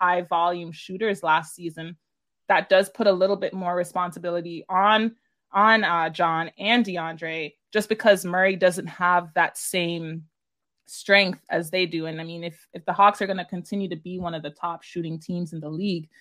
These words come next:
they're gonna need John to be able to, to do that. Now, if he's trying to be the guy that attacks the basket a little bit more, then yes, I think that does complicate things a little bit.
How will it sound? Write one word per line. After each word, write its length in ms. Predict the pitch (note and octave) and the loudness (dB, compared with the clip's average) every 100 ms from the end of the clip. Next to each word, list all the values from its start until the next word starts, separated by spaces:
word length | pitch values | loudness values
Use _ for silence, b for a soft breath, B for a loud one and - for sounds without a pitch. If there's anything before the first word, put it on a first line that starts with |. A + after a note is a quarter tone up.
| b b | b b
they're 140 | F#3+ G#3 | 4 6
gonna 220 | A3 F#3+ | 6 4
need 440 | F3 F#3+ F#3+ E3 | 2 0 -2 -2
John 340 | D#3 E3+ E3 - | -2 0 0 -4
to 100 | E3 | -10
be 180 | E3 E3+ | -4 -4
able 320 | E3 D#3+ D#3 - | -4 -8 -12 -10
to, 320 | D#3+ D3 - - | -4 -4 -6 -12
to 100 | E3+ | -12
do 240 | D#3+ F3+ | -8 -8
that. 240 | D#3+ B2+ - _ _ F#3 | -8 -10 -14 _ _ -2
Now, 400 | F3 E3 E3 - | 2 4 4 2
if 160 | A3+ - | -2 -2
he's 240 | G3+ F#3 | -4 -4
trying 280 | - G3 G3 | 0 2 2
to 60 | F#3+ | 2
be 160 | F#3+ | -2
the 120 | F3 | -4
guy 460 | E3+ E3 E3 E3 E3 D#3+ | 0 6 10 10 6 2
that 320 | E3 D#3 D3 - _ _ _ _ | 4 6 4 -2 _ _ _ _
attacks 460 | E3+ - F3 - - | -10 2 2 2 -6
the 80 | E3 | 0
basket 480 | D#3 D#3+ - A3+ | 4 4 4 -2
a 40 | A#3+ | -2
little 280 | A#3+ B3 A#3+ | 0 0 2
bit 240 | B3+ A#3 | 0 2
more, 320 | A#3+ B3+ B3 | 0 4 2
then 280 | G3 F3 E3 | 2 -4 -4
yes, 300 | E3+ C#3 D#3 | -6 -6 -8
I 140 | E3+ | -10
think 260 | E3 G3 F#3+ | -4 -4 0
that 240 | E3+ E3 | -2 0
does 320 | F3 E3+ E3+ - | 2 2 2 -4
complicate 640 | - E3+ F3+ E3+ F3 - | -4 -4 -4 -10 -10 -10
things 240 | F3+ F3+ E3 | -10 -10 -6
a 40 | |
little 260 | D#3+ D#3+ G3 | -6 -6 -4
bit. 300 | B3 C4 | 0 -2